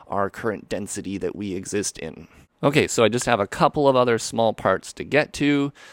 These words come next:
and there are obviously just gonna be reiterations of the same stuff, but I've written down here, "Blockages of the heart equal the inability to see universal love."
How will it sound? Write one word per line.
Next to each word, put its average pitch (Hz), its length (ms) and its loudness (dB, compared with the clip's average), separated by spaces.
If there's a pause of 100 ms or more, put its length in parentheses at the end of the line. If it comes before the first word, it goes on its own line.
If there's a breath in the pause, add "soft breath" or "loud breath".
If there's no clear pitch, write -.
(140 loud breath)
and 101 480 -2
there 160 300 0
are 139 160 2
obviously 113 380 2
just 101 160 -2
gonna 101 180 -2
be 95 400 -2
reiterations 98 880 0
of 90 240 -6
the 95 100 -4
same 95 300 -8
stuff, - 460 -4
but 90 200 0
I've 113 300 0
written 113 220 -2
down 101 240 0
here, 104 180 -2
"Blockages 156 600 0
of 120 160 0
the 120 140 -2
heart 101 360 -2
equal 120 420 0
the 113 200 -4
inability 117 640 0
to - 160 -8
see 104 320 -6
universal 98 680 -2
love." 82 380 -2